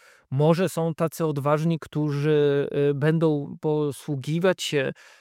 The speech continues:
e, bezpośrednio tymi przepisami, licząc na to, że tak jak sądy rejonowe próbowały przed ustawą o ochronie sygnalistów stosować bezpośrednio przepisy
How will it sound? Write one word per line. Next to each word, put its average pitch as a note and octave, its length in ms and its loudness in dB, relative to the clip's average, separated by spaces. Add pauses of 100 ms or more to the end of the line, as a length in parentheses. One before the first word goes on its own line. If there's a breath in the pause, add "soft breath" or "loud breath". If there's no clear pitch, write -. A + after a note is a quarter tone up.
(120 loud breath)
e, C#3 240 0
bezpośrednio D#3+ 920 0
tymi C#3+ 300 -2
przepisami, D3+ 840 -2
licząc D3 480 -4
na D3+ 200 0
to, D#3 180 -2
że C#3 300 0 (2500 soft breath)
tak E3 160 2
jak D#3 160 2
sądy E3+ 340 2
rejonowe D3+ 540 2
próbowały D3 600 2
przed C#3+ 240 -6
ustawą C#3+ 480 -2
o - 20 0
ochronie D3 320 -4
sygnalistów C#3+ 720 -4 (300 loud breath)
stosować D#3+ 540 -2
bezpośrednio D3+ 680 -2
przepisy D3+ 560 -4